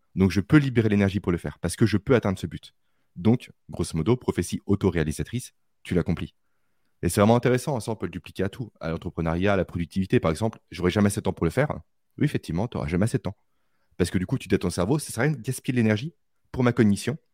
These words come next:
ma motivation, mon efficacité. Donc, pourquoi il le ferait ?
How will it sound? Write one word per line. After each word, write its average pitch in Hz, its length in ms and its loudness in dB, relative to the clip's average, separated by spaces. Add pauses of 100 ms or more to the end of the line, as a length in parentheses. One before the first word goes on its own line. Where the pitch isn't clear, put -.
(140)
ma 107 120 4
motivation, 113 560 2 (800)
mon 101 140 4
efficacité. 95 580 0
Donc, 92 160 -2
pourquoi 135 240 -2
il 113 60 -2
le 95 60 2
ferait ? 80 260 -4